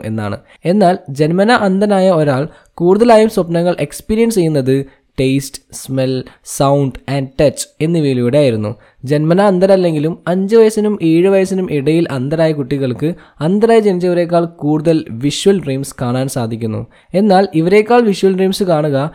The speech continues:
ഏഴ് വയസ്സിന് ശേഷം ജീവിതത്തിൽ അന്ധരായവരായിരിക്കും. ഒരു വ്യക്തി ജീവിതത്തിൽ പിന്നീട് അന്ധരാകുമ്പോൾ അവരുടെ സ്വപ്നങ്ങളിൽ കൂടുതൽ ദൃശ്യപരമായ ഉള്ളടക്കം അനുഭവപ്പെടുമെന്ന്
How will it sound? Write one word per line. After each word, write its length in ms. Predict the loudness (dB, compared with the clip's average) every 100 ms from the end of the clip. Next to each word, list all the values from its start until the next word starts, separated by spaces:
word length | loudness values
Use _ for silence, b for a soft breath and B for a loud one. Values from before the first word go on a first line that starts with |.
| b -4
ഏഴ് 280 | 2 6 8
വയസ്സിന് 400 | 6 4 2 -2
ശേഷം 580 | -2 -2 0 0 -2 -4 b b
ജീവിതത്തിൽ 600 | -6 0 2 2 0 -2 -4 -8
അന്ധരായവരായിരിക്കും. 1000 | -4 0 2 2 0 -2 -2 -4 -6 -12 -18 _
ഒരു 140 | 2 4
വ്യക്തി 420 | 4 2 0 -2 -4 b -6
ജീവിതത്തിൽ 460 | 0 4 4 2
പിന്നീട് 420 | 0 0 2 2 0 0
അന്ധരാകുമ്പോൾ 760 | 0 4 4 4 2 -2 -2 b b -2
അവരുടെ 260 | 2 2
സ്വപ്നങ്ങളിൽ 640 | 2 -2 0 -2 0 -2 -4 -8
കൂടുതൽ 420 | -2 2 2 0 -2
ദൃശ്യപരമായ 760 | -6 -6 -2 0 2 2 2
ഉള്ളടക്കം 500 | 2 2 0 0 -4 -4
അനുഭവപ്പെടുമെന്ന് 800 | -2 0 2 0 0 -2 -2